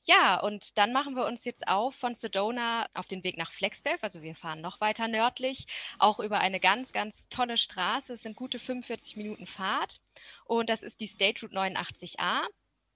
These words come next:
Und die schlängelt sich von Sedona erstmal am Fuße des Oak Creek Canyons. Die Straße führt eben am Oak Creek an diesem Bach vorbei. Und, ähm, hier hat man auch verschiedene Möglichkeiten, immer wieder anzuhalten auf der Straße, äh, um einfach, ja,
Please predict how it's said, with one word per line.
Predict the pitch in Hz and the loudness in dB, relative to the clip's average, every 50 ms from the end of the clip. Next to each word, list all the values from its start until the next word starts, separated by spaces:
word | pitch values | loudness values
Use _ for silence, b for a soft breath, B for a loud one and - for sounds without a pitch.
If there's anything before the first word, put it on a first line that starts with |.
| _ _ | _ _
Und | - 214 208 | -8 -6 -4
die | 240 226 | -4 -4
schlängelt | - - 208 214 240 269 269 254 - | -2 2 4 4 4 4 0 -2 -4
sich | - 220 226 220 - - - | -6 -6 -6 -6 -8 -12 -10
von | - - 208 208 | -6 -4 -4 -4
Sedona | - - 185 - 185 190 220 226 214 208 | -4 -6 -4 -2 -2 -2 0 0 0 2
erstmal | - 180 185 196 - 214 202 190 190 190 185 | 2 2 0 0 -2 -4 -2 -2 0 0 0
am | 185 185 185 185 | 0 -2 -2 -6
Fuße | - - 247 247 254 - - - 220 | -10 -6 -6 -6 -6 -6 -6 -6 -6
des | 214 208 - - - | -6 -8 -6 -2 0
Oak | 190 202 - | 0 0 -2
Creek | - - 220 196 - | -4 -6 -8 -6 -2
Canyons. | - - 196 190 190 151 143 - - - - - _ _ _ _ _ _ _ _ - | 0 0 0 0 -2 -4 -10 -10 -10 -14 -18 -20 _ _ _ _ _ _ _ _ -8
Die | 190 | -4
Straße | - 202 190 185 - - 196 | 0 4 4 4 2 0 -8
führt | - - 214 - | -6 -6 -4 -4
eben | - 180 185 | -4 -4 -4
am | - 170 | -4 -2
Oak | - - 262 - - | -2 -2 -2 -2 -6
Creek | 277 254 - | -8 -6 -6
an | - 185 | -6 -6
diesem | 180 170 - 170 147 | -8 -12 -10 -4 -2
Bach | - 302 - - | -2 -2 -2 -4
vorbei. | - - 269 262 254 247 247 254 262 269 262 B B B B B B B B - | -6 -4 -2 0 2 2 2 2 2 -2 -4 B B B B B B B B -2
Und, | 226 226 220 220 220 220 220 220 226 - - | 0 0 2 0 0 -2 -4 -6 -8 -10 -10
ähm, | - 196 | -8 -2
hier | 202 208 196 | 4 6 6
hat | 202 - | 8 8
man | 196 185 | 6 2
auch | - - 202 - | 4 4 2 2
verschiedene | - 202 202 - 233 226 208 214 196 190 | 0 -4 -4 -2 -4 -4 -4 -4 -4 -2
Möglichkeiten, | 202 202 208 220 - 214 - - - 196 185 185 185 - 196 185 | 0 0 -2 -2 -4 -10 -8 -4 0 2 2 2 2 -2 -4 -8
immer | - 208 208 196 185 | -4 -2 -2 -2 -2
wieder | 202 196 196 180 - | 0 2 4 4 4
anzuhalten | - 226 - - 214 196 196 190 190 185 | 4 2 0 -6 -6 -2 -2 -2 -2 -2
auf | 180 185 | -6 -6
der | - 202 190 | -4 -4 -2
Straße, | 185 - - - 185 175 175 185 185 - - | -2 -4 -2 0 0 2 2 0 0 -4 -8
äh, | 185 180 180 175 - 170 180 175 175 - | -6 -6 -6 -4 -2 -2 -2 -2 -2 -4
um | - 180 175 170 170 - | -6 -8 -8 -10 -10 -6
einfach, | - 175 160 - 185 175 - - - | -6 -6 -4 -4 -8 -8 -8 -10 -4
ja, | - - | -4 -4